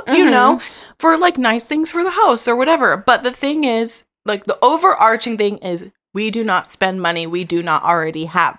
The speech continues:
Speaker 2: Yeah.
Speaker 1: So,
Speaker 2: Don't, and
Speaker 1: like
Speaker 2: don't make it a habit
Speaker 1: Yeah.
Speaker 2: also to spend things on, on needless items.
Speaker 1: Yes.
Speaker 2: It'd be, just be more responsible, essentially.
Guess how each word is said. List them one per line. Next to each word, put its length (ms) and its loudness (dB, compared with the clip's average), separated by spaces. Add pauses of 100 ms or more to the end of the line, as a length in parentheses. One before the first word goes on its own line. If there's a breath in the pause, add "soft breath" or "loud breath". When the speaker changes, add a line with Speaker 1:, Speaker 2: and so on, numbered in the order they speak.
(120)
Speaker 2:
Yeah. 400 2 (180)
Speaker 1:
So, 280 2
Speaker 2:
Don't, 80 0
and 100 6
Speaker 1:
like 80 2
Speaker 2:
don't 160 4
make 180 2
it 80 4
a 60 2
habit 640 -2
Speaker 1:
Yeah. 160 4
Speaker 2:
also 340 2
to 220 -2
spend 400 -2
things 240 -4
on, 220 -2 (100)
on 260 2
needless 600 -2 (100)
items. 600 -2
Speaker 1:
Yes. 440 -2
Speaker 2:
It'd 100 2
be, 140 4
just 180 2
be 100 0
more 160 6
responsible, 640 -2
essentially. 460 -2